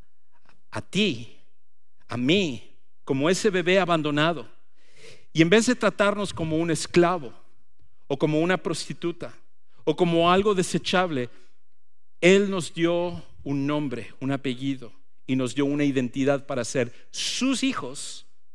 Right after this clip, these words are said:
en Jesucristo. Y cuando nosotros entendemos eso, cambia absolutamente todo. Entonces todo lo demás ya,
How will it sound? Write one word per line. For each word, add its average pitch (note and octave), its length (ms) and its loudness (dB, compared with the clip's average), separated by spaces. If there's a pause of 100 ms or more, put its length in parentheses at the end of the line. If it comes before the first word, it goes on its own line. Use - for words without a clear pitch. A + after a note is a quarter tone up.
(600)
en A2 120 -6
Jesucristo. - 680 -8 (720)
Y B2+ 80 -2
cuando C#3 260 2
nosotros F#3 400 2
entendemos D#3 480 2
eso, E3+ 260 2 (2750)
cambia G3+ 640 10
absolutamente F#3 1300 2
todo. F3 340 -2 (1400)
Entonces B3 420 2
todo B3 260 4
lo A3+ 140 4
demás G#3+ 560 2
ya, F#3 180 -4